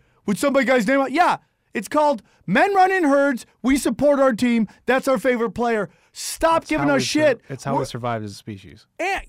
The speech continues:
Speaker 1: one hundred percent.
Speaker 2: We root for the greatest.
Speaker 1: Yeah,
Speaker 2: W-, and
Speaker 1: we
Speaker 2: we
Speaker 1: know
Speaker 2: follow
Speaker 1: who
Speaker 2: that
Speaker 1: the
Speaker 2: guy.
Speaker 1: alpha male is.
Speaker 2: Yeah.
Speaker 1: Like, if we're all hanging out and there's a bunch of hot chicks and Chris D'Elia walks in, we know Chris gets the pick first. And he'll probably take two or three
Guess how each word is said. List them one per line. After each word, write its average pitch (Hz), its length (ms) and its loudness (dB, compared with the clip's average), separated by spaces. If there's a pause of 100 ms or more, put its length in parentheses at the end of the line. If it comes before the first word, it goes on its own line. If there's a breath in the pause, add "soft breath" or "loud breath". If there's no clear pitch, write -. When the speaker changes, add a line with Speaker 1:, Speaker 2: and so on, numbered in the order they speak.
Speaker 1:
one 208 240 -2
hundred 202 360 0
percent. 151 260 -4
Speaker 2:
We 180 120 -2
root 151 120 -6
for 123 180 -10
the 117 320 -8
greatest. 107 540 -12 (340)
Speaker 1:
Yeah, 294 160 2
Speaker 2:
W-, 127 160 -8
and 160 100 -6
Speaker 1:
we 247 120 2
Speaker 2:
we 339 40 0
Speaker 1:
know 339 140 4
Speaker 2:
follow 320 80 6
Speaker 1:
who 311 160 4
Speaker 2:
that 277 160 2
Speaker 1:
the 226 80 -6
Speaker 2:
guy. - 60 -4
Speaker 1:
alpha 233 300 0
male 214 380 2
is. 196 340 -2
Speaker 2:
Yeah. 95 120 -14 (280 soft breath)
Speaker 1:
Like, 220 160 -2
if 226 100 -4
we're 330 140 -2
all 415 200 2
hanging 359 180 -4
out 294 140 -2
and 269 80 -6
there's 220 140 -6
a - 20 -8
bunch 233 220 -2
of 226 60 0
hot 240 220 0
chicks 269 480 -2 (460 soft breath)
and 226 320 -2
Chris 254 240 -4
D'Elia 233 300 2
walks 247 360 2
in, 262 240 2 (720)
we 233 180 0
know 262 280 0 (340)
Chris 247 240 -2
gets - 220 -4
the 151 80 -8
pick 196 240 -2
first. 135 400 -6 (760)
And 202 120 0
he'll 220 120 2
probably 254 420 2
take 233 280 0
two 240 120 0
or 214 80 0
three 180 420 -2